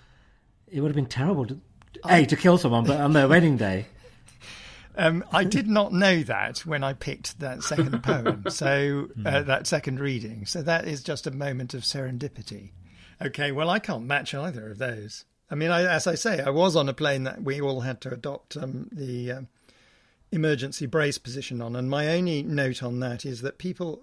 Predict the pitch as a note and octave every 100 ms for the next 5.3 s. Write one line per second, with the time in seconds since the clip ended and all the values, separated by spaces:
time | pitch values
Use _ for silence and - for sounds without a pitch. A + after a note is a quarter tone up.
0 | _ G3+ D#3+ F3+ F3+ D#3 E3 D3+ D3 C#3
1 | - _ _ _ - G#3+ G#3+ E3 D#3 D3
2 | D3 D3 D3 D3 - - C3+ F3 B2+ -
3 | - - _ _ _ _ _ _ _ _
4 | _ _ _ C3+ B2+ B2+ F3 E3+ E3 C#3
5 | C#3 D3